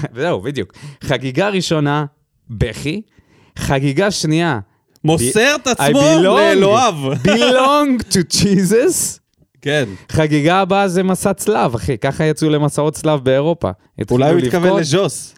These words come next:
Speaker 2: <laughs>
Speaker 1: או, זה משהו שאני לא מבין איך אתרי הספורט לא עטו על הדבר הזה, והיו כותבים,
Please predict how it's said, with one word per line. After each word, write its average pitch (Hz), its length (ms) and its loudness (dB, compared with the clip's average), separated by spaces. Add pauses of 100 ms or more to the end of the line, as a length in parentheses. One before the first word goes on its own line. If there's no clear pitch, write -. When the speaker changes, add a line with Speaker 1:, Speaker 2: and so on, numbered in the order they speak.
(340)
Speaker 2:
<laughs> 240 520 -2
Speaker 1:
או, 170 720 2
זה 135 300 0 (240)
משהו 294 380 0
שאני 180 300 0
לא 247 180 0
מבין 254 540 -2 (180)
איך 214 380 -2 (220)
אתרי 147 340 -2
הספורט 208 720 -2
לא 165 180 2 (140)
עטו 262 260 0
על 165 100 2
הדבר 156 260 0
הזה, 185 220 0 (400)
והיו 143 440 0
כותבים, 202 440 -2